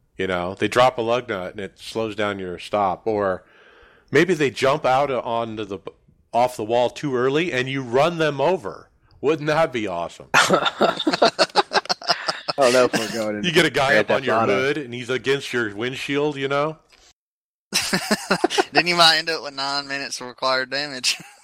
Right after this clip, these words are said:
Speaker 3: <laughs>
Speaker 1: Right.
Speaker 2: <laughs> And a, and a bad case of hospital bills.
Speaker 1: Well,
Speaker 3: <laughs>
Speaker 1: I was saying last week, man,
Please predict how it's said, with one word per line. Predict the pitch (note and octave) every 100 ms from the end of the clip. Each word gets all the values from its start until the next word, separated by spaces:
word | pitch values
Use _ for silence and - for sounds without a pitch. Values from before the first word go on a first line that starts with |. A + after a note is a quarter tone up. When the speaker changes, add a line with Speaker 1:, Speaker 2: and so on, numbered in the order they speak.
| _
Speaker 3:
<laughs> | E3+ E3+
Speaker 1:
Right. | A2 G2+ D3 A2+ F#2+ -
Speaker 2:
<laughs> | - - - - - -
And | A2+ A2
a, | F#2 - - -
and | - F#2+
a |
bad | F2+ - G#2 G#2 G#2 G#2
case | A#2 G#2 -
of |
hospital | G2+ G2+ - F2+ E2+
bills. | E2+ F2+ - _ _ _ _ _ _ - - -
Speaker 1:
Well, | G#3+ F#3 F#3
Speaker 3:
<laughs> | - -
Speaker 1:
I | A#2+
was | E3+ C#3
saying | C#3 A#2+
last | G#2+ G#2 F#2+ B2
week, | B2 A2
man, | G#2+ G#2+ A2 G#2+